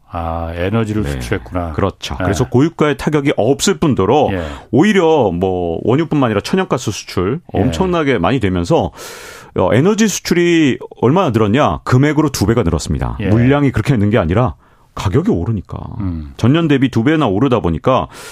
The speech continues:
Speaker 2: 미국 입장에서는 지금 상황에서 오히려 적자폭이 개선되는 상황이 일어난
Speaker 1: 예.
Speaker 2: 겁니다.
Speaker 1: 예.
Speaker 2: 자, 또 하나는 자, 이제 인플레 강한 나라가 있고 가-, 약한 나라가 있어요.
Speaker 1: 예.
Speaker 2: 인플레이션이 모든 나라에 다 비슷하게 적용되는 게 아니거든요.
Speaker 1: 예.
Speaker 2: 물론 인플레이션의 가장 강한 나라 중에 하나는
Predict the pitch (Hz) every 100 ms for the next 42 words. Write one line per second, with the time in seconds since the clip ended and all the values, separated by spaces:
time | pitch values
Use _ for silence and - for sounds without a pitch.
0 | - - 110 143 180 175 165 135 139 143
1 | - 139 131 139 113 101 107 92 101 147
2 | - 104 - - 160 135 - 80 120 180
3 | 214 175 117 107 85 76 - - - 139
4 | 104 90 73 78 123 180 - 85 110 -
5 | 196 208 131 127 64 - - - - -
6 | - - - 110 101 135 120 139 196 -
7 | 240 233 233 214 104 127 180 180 160 143
8 | 117 127 - 101 - 113 - - 240 147
9 | 98 - 78 90 95 165 143 107 139 110
10 | - - - - - - - 151 - 156
11 | 240 208 160 123 107 - 110 156 135 202
12 | 190 113 104 135 87 87 78 73 82 98
13 | 85 113 165 156 135 170 156 143 - 107
14 | 117 104 113 113 110 101 92 113 123 98
15 | 131 208